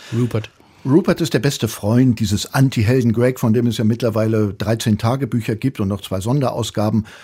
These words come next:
Speaker 2: Rupert ist sowas wie Greg zwei. Der klassische, viel zu gutmütige Freund, den Greg eben braucht, um selbst besser dazustehen und der ganz viel einstecken muss. Rupert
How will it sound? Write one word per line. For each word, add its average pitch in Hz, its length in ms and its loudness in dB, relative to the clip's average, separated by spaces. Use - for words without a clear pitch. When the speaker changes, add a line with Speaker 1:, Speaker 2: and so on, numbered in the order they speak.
Speaker 2:
Rupert 131 320 -2
ist 117 80 -8
sowas 95 340 -6
wie 95 120 -10
Greg 92 320 -8
zwei. 78 440 -10
Der 110 100 -4
klassische, 123 600 -4
viel 170 200 -4
zu 113 160 -4
gutmütige 147 540 -2
Freund, 143 360 -4
den 117 120 0
Greg 120 240 -4
eben 110 180 -2
braucht, 113 400 -4
um 98 140 -8
selbst 117 480 -8
besser 123 260 -6
dazustehen 123 800 -6
und 110 100 -6
der 110 80 -2
ganz 104 180 -2
viel - 160 -8
einstecken 82 500 -10
muss. 73 280 -12
Rupert 123 400 -4